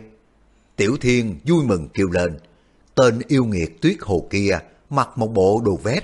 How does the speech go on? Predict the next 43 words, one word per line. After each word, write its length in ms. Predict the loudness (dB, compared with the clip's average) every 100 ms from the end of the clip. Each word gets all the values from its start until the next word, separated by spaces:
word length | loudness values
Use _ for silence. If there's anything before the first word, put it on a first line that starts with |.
| -4
màu 280 | -4 -2 -4
xanh 240 | -6 -4
ngọc, 380 | -6 -6 -12 _ _
áo 220 | -4 -4 -2
sơ 180 | -2 0
mi 280 | 0 -2
tơ 260 | -2 0 0
tằm 200 | 0 -4 -4
trắng, 300 | -4 -4 -10 -16 _ _ -2
tóc 240 | -2 -2
dài 400 | -2 0 -2 -6 -12 _
biến 220 | -2 -2 -4
thành 220 | -8 -6
tóc 200 | -6 -4
ngắn, 300 | -4 -6 -6 -12 _ _ 0
tùy 240 | 2 2
ý 260 | 0 0 0
bung 220 | 0 -2
xõa 320 | -4 -4 -2 -4
phía 80 |
sau. 360 | -4 -2 -4 -6 _ _ _ _ _
Cậu 220 | -2 -2 0
ta 240 | 0 0
đã 100 | -2 0
vô 140 | 0 0
tình 240 | -4 -6 -12 _ -4
biến 260 | 0 0 -2
thành 160 | -4
một 140 | -4 0
tiêu 180 | 0 2
điểm 260 | -2 -2
lóa 220 | 0 -2
mắt 180 | -2 -8 -4
trong 160 | -4 -4
hội 160 | -4 -6
trường. 220 | -4 -4 -6 _ _ _ _ _ _ _ 0
Cho 180 | 2 2
dù 220 | 2 2 2
là 120 | 0
nam 260 | 0 -2
hay 120 | -4 -4
là 120 | -2
nữ, 380 | -2 0 -2